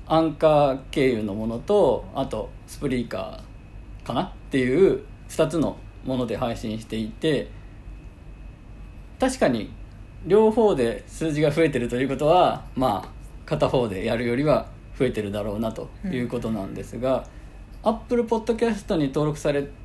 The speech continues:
Speaker 1: たというのが、まあ、一番大きいと思うんですけど、
Speaker 2: うん。
Speaker 1: Apple Podcastでも言うほどは聞かれてはいないけど、
Speaker 2: うん。
Speaker 1: まあ、聞かれているんで、だからアンカーでの出てる数字と、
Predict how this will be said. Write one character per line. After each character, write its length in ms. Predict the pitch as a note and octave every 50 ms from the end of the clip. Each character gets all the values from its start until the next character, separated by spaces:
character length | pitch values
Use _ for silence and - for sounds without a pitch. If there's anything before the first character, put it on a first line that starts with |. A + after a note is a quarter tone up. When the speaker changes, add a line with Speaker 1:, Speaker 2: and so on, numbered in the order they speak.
| - - -
Speaker 1:
た 120 | F3+ D3+ -
と 100 | C3+ B2+
い 80 | A#2+
う 40 | A2
の 80 | G#2 A#2
が、 360 | C3 C3+ B2 A2 G2 G2 - -
ま 100 | - B2
あ、 60 | A#2 A2+ - - -
一 160 | - - C#3
番 300 | A#2 A#2 A2+ A2 A2 A2 - - - - -
大 140 | B2 C3 B2+
き 140 | - C3 A#2
い 40 | -
と 80 | A2+ G#2
思 180 | G#2+ A2 G#2+
う 40 | G2
ん 40 | G2
で 80 | F2+
す 80 | E2+ -
け 120 | - A2+
ど、 200 | A2+ C#3+ D#3+ -
Speaker 2:
う 40 | G#3+
ん。 180 | G#3 G3+ F#3 F3 E3+ E3+ D#3+ - - - -
Speaker 1:
Apple 460 | D3+ E3 E3 - - - G#3+ G#3+ G#3+ G#3+
Podcast 840 | A3 G#3+ G#3+ - - A3 G#3+ - A#3 A#3 - - - - F#3+ F3
で 120 | E3 D#3+
も 500 | D#3 D#3+ F3 F#3 F#3+ F3 C#3 A#2 G#2 - - - - - - - - - - - - -
言 160 | D#3+ A3 A#3
う 20 | A3
ほ 140 | A#3 A3+
ど 80 | A3 A3
は 80 | F3+ -
聞 100 | - -
か 100 | C3+ A#2+
れ 100 | A#2+ A2+
て 140 | - B2
は 180 | G#2+ F2+ E2 - - - - - - - - - -
い 100 | C#3 B2
な 120 | B2+ B2 C3
い 80 | C3
け 120 | B2+ C3 A#2+
ど、 360 | D3 D#3+ D3+ B2+ A2 - - F#3
Speaker 2:
う 40 |
ん。 120 | F#3 F3+ E3+ E3+
Speaker 1:
ま 220 | G#3 G3+ D#3 C3
あ、 40 | C3 -
聞 80 | - -
か 80 | -
れ 100 | - -
て 120 | - D#3+ C#3+
い 80 | D3
る 120 | C#3 B2+ A2
ん 80 | G#2
で、 320 | G#2 A#2+ A2 G#2+ G2 - - - - - - - - - - -
だ 100 | F#3 F3
か 40 | -
ら 60 | -
ア 100 | C4 C4+
ン 140 | C4 C4 C4
カ 300 | - B3 B3 A#3+ A#3 A3+
ー 140 | G3+ E3+ F3
で 180 | F#3+ A#3+ B3 A#3
の 100 | F#3+ D3+
出 140 | D3 E3+ D#3
て 100 | D#3 B2+
る 80 | C3
数 220 | C3 - C3+ C3 B2
字 140 | B2+ C3
と、 420 | - G#3 A3 G#3 E3+ B2+ A#2 -